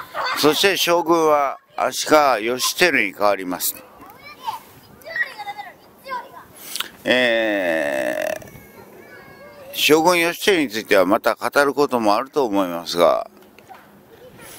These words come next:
えー、この時、川中島の決戦があります。上杉謙信対竹谷信玄です。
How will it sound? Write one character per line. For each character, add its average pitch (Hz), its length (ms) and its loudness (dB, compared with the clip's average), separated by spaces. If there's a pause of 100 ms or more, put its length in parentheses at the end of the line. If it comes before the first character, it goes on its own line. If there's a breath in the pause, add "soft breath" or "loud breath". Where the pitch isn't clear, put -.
(160 loud breath)
え 92 1160 -2
ー、 - 40 -20
こ 143 160 4
の 156 60 2
時、 139 260 2
川 135 260 4
中 147 260 0
島 135 220 2
の 131 120 -4
決 - 260 -8
戦 127 180 2
が 117 160 6
あ 95 60 2
り 98 80 -8
ま 101 140 -4
す。 - 260 -6 (720)
上 170 260 6
杉 110 380 -2
謙 139 300 2
信 107 280 -2
対 98 280 4
竹 131 360 2
谷 139 160 0
信 160 220 2
玄 90 220 0
で - 80 -12
す。 - 260 -6